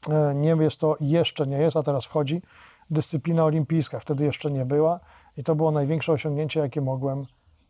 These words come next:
osiągnąć. Pewnie teraz bym może się zakwalifikował na olimpiadę i to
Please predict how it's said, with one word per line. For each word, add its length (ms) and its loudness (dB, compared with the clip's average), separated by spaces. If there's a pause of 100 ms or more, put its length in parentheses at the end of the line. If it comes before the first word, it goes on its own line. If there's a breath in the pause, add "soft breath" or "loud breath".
osiągnąć. 520 0
Pewnie 280 -4
teraz 280 0
bym 360 -2
może 260 0
się 100 -6
zakwalifikował 600 -2
na 100 -2
olimpiadę 580 2
i 60 -4
to 260 2